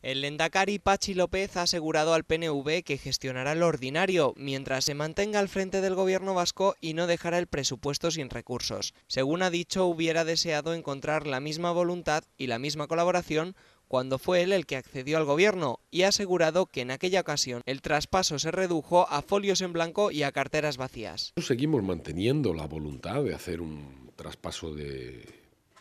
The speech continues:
Speaker 2: poderes ordenado, con lealtad, con transparencia. Ahora lo que no estamos dispuestos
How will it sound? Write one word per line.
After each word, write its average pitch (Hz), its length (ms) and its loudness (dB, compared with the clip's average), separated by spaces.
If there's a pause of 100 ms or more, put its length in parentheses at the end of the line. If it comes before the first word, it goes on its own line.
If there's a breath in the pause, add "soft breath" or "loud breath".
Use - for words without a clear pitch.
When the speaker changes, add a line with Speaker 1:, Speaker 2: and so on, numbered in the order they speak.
(160)
Speaker 2:
poderes 82 400 -6
ordenado, 92 680 -4
con 73 180 -10
lealtad, 104 720 -8
con 67 260 -18
transparencia. 107 880 -6 (240)
Ahora 95 220 -6
lo 80 100 -6
que - 120 -14
no 76 100 -12
estamos 87 380 -12
dispuestos 90 680 -14